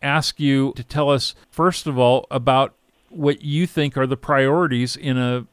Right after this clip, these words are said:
otherwise very tough year for your legislative agenda in twenty twenty-one.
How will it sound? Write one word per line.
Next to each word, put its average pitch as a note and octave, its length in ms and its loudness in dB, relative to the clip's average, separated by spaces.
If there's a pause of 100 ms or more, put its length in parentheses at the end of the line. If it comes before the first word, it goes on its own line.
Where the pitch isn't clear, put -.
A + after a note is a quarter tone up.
(120)
otherwise C3+ 560 0
very C#3+ 240 -2
tough - 360 -6
year C#3 400 0 (220)
for E3+ 160 -2
your C3+ 300 -2
legislative C#3 640 -2
agenda D3+ 380 -2
in A2 180 0
twenty A#2 300 -6
twenty-one. G2+ 500 -8